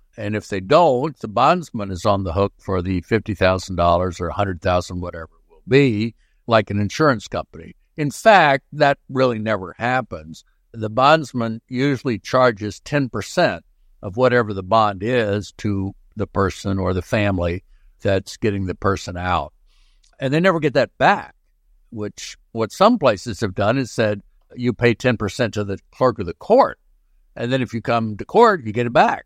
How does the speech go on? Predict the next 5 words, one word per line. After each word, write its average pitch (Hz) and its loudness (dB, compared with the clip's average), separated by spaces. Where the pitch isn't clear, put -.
That's 220 4
a 117 -6
pretty 175 0
logical 123 0
system - -2